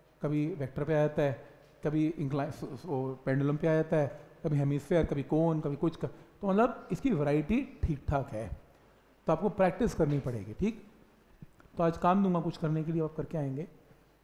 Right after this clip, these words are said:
Weightless thread can bear a tension up to three point seven K G weight। पहली बात तो tension force है, इसके unit अगर केजी weight है तो याद रखना केजी weight को अगर न्यूटन में convert करना है तो इसको जी से multiply कर दो,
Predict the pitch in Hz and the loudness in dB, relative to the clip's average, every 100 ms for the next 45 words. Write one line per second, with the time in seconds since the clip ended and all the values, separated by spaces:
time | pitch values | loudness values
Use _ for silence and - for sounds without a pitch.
0 | _ _ _ - 143 180 214 226 247 254 | _ _ _ -10 2 6 6 8 4 4
1 | - 196 180 151 - - 214 226 196 214 | 4 6 6 4 -6 -2 4 4 6 8
2 | 226 226 196 190 254 262 - 240 185 208 | 6 6 4 4 2 0 0 0 4 4
3 | 220 220 - 190 226 226 170 160 185 139 | 4 2 4 4 4 4 4 6 4 4
4 | 120 196 202 214 202 196 185 185 175 196 | 2 2 4 6 4 4 2 4 4 2
5 | 190 160 147 - 214 269 - - - - | 2 4 2 4 2 0 -8 -20 -20 -20
6 | - _ _ - 190 - 226 220 220 220 | -20 _ _ 2 2 6 6 6 6 4
7 | 220 196 190 247 214 185 175 139 127 175 | 6 6 8 8 8 6 6 0 0 2
8 | 160 170 202 208 190 226 - 190 175 226 | 8 8 8 6 6 4 4 4 6 6
9 | 202 180 180 214 196 175 190 247 262 262 | 6 6 6 6 6 6 4 6 6 6
10 | 233 214 208 202 165 170 190 202 220 156 | 6 6 4 4 2 2 2 2 2 2
11 | 180 208 220 175 170 170 151 127 113 | 2 4 4 4 2 2 0 -2 -4